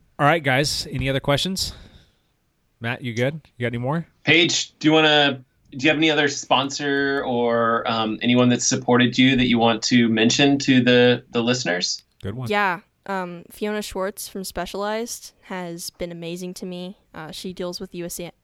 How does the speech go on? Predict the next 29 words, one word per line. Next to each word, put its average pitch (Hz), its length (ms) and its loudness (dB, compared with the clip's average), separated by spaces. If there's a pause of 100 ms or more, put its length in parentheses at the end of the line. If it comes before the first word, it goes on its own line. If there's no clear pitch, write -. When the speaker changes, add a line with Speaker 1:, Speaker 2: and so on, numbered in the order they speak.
Speaker 3:
U 185 120 -4
S 180 140 -6
A 170 140 -8
ambassadors. 185 760 -10 (400)
She's 202 240 -10
an 202 80 -6
amazing 180 380 -8
person. 175 680 -12
Um, 165 400 -12 (600)
my 214 100 -6
coach 220 260 -4
Cypress 214 840 -6
and 190 100 -12
my 185 140 -10
coach 180 420 -14
Elaine 175 580 -14 (140)
and, 170 760 -14
um, 170 480 -18 (680)
Rick 202 240 -6
Wilkes 185 640 -4
from 175 380 -10
shram 180 580 -10
and 175 300 -12
John 175 200 -8
Dawson 175 400 -10
from 190 160 -10
shram, 196 500 -8 (240)
uh, 170 320 -10 (260)
been, 180 300 -8